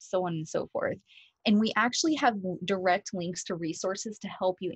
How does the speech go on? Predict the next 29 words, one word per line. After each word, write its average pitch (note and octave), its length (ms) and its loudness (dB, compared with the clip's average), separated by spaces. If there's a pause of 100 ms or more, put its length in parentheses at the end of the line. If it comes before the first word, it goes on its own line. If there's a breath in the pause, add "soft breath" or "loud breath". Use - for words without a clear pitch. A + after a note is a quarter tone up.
answer D#3+ 240 -4
those - 200 -6
questions. - 800 -6 (320)
So G#3+ 220 2
if G#3 120 0
you're B3+ 120 4
not F#4+ 280 0
too C4 180 0
sure G3 640 2
how E3 80 -2
to E3 220 -4
answer E3+ 260 -6
one A#3+ 140 2
of B3 80 -2
these, B3+ 240 -4
we G3+ 100 -4
have F3+ 220 -6
direct E3 460 -4
links - 340 -12
to - 100 -8
help - 300 -8
you - 120 -8
here. - 320 -4 (760 soft breath)
So - 180 -4
you G#3+ 100 2
can G#3 140 2
see F#3 240 -2
here F3 380 0
that - 260 0